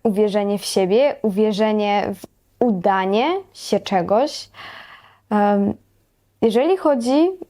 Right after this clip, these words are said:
o to, okazuje się, że tak naprawdę ten makaron może być bardzo często rozgotowany, to co we mnie siedzi,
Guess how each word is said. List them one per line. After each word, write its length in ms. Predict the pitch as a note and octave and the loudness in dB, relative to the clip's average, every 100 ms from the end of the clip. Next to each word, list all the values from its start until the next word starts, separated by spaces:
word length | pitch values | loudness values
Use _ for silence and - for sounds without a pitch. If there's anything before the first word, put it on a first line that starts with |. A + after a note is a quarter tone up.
| _ | _
o 140 | G3+ | -2
to, 400 | G3 C#4 F#4+ A#4 _ _ _ _ _ _ _ _ _ | 0 0 0 -2 _ _ _ _ _ _ _ _ _
okazuje 540 | B3+ B3 A#3+ C4 F#4 G4+ | -4 0 0 2 2 2
się, 440 | - A3 G#3+ C4+ D#4 | 0 0 0 -2 -8
że 140 | G#3+ A3+ | -6 -2
tak 160 | A#3+ | 0
naprawdę 460 | B3 A#3 C4 C4+ D4 | 0 -2 -2 0 0
ten 200 | C#4+ C4 | 0 0
makaron 640 | B3+ B3 B3 B3 B3 A#3+ - | 0 0 0 2 2 -2 -2
może 280 | A3 A#3 A#3 | -2 0 0
być 200 | A3 A#3 | 0 0
bardzo 300 | G#3+ G#3+ A3 | 0 -2 -2
często 320 | G#3+ G#3 - | -4 -6 -2
rozgotowany, 840 | G#3 F#3+ G3+ G3+ F3+ E3 F3 G#3+ A3+ | -2 0 -2 -2 -2 -2 -2 -4 -4
to 120 | - G#3 | -4 -2
co 260 | G3+ F#3+ - - F#3 | -2 -2 -6 -10 -2
we 160 | G#3 | 0
mnie 180 | G#3 G3+ | 0 0
siedzi, 420 | F#3 F#3 G#3 D#4 | 0 0 2 0